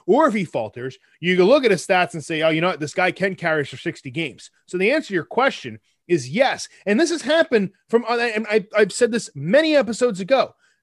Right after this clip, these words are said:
This has happened in the past where other goalies, where they kinda taken a step back a little bit, and another veteran guy came in to kind of right the ship.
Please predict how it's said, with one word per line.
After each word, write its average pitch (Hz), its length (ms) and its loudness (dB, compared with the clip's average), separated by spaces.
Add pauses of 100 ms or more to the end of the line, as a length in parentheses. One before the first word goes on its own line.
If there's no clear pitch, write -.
This 269 180 0
has 269 140 -8
happened 269 400 -2
in 214 40 -6
the 202 60 -6
past 247 420 0
where 180 140 -10
other 180 160 0
goalies, 165 460 2
where 170 100 -2
they 170 100 -2
kinda 254 300 -2
taken 240 320 -6
a 226 60 -4
step - 280 -6
back 233 280 0
a 190 40 0
little 147 200 -2
bit, 131 260 -4 (300)
and 139 80 -6
another 196 260 2
veteran 233 380 2
guy 208 180 0
came 196 320 -4
in 156 220 -2 (240)
to 170 80 -10
kind 175 200 -2
of 147 120 -4
right 160 180 -2
the 143 80 -12
ship. 127 320 -4